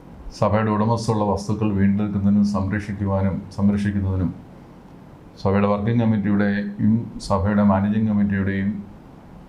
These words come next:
വസ്തു സംരക്ഷണ സമിതിയുടെയും സഭയുടെ എസ്റ്റേറ്റ് മാനേജറുടെയും ഒക്കെ ചുമതലയിൽ നല്ല ചില പരിശ്രമങ്ങൾ നടന്നു വരുന്നു. ആ നല്ല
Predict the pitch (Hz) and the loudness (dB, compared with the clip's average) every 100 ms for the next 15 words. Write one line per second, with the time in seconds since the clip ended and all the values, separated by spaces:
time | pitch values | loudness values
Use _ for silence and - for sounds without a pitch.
0 | - - - - 92 - 127 120 113 104 | -20 -20 -16 -4 -2 0 0 2 0 -2
1 | - 104 104 104 104 101 98 98 110 - | -2 0 2 2 2 0 0 0 -2 -8
2 | - - - - - - - - 101 104 | -16 -18 -20 -20 -20 -20 -8 -2 0 0
3 | 107 107 - 117 - 117 120 123 120 110 | 0 -2 -4 -6 -4 0 0 2 4 4
4 | 110 101 101 101 101 98 90 95 98 95 | 2 0 0 0 0 -2 -4 -4 0 0
5 | 98 98 95 - - - - - - - | 0 -2 -4 -10 -16 -20 -20 -20 -20 -20
6 | - 101 101 110 127 123 113 104 101 98 | -2 4 4 4 2 2 0 0 0 0
7 | 110 107 104 98 90 101 98 90 90 - | 0 2 2 2 4 4 2 2 0 -2
8 | - - - - - - - - 104 101 | -10 -20 -20 -16 -14 -12 -14 -4 0 4
9 | 101 104 | 4 4